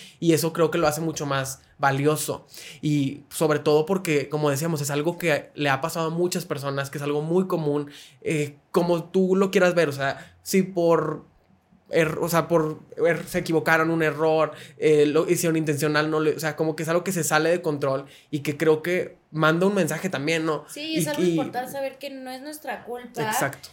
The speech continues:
Speaker 2: y que para muchos es un error, para muchos no es un error,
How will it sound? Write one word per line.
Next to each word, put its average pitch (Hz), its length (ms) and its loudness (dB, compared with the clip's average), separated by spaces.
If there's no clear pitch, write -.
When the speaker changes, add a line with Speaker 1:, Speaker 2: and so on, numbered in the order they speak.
Speaker 2:
y 247 140 -16
que 208 800 -6
para 240 200 -4
muchos 254 380 -10
es 277 160 -10
un 294 120 -14
error, 240 360 -10
para 240 180 -8
muchos 220 320 -14
no 254 100 -18
es 247 120 -12
un 254 140 -16
error, 202 480 -6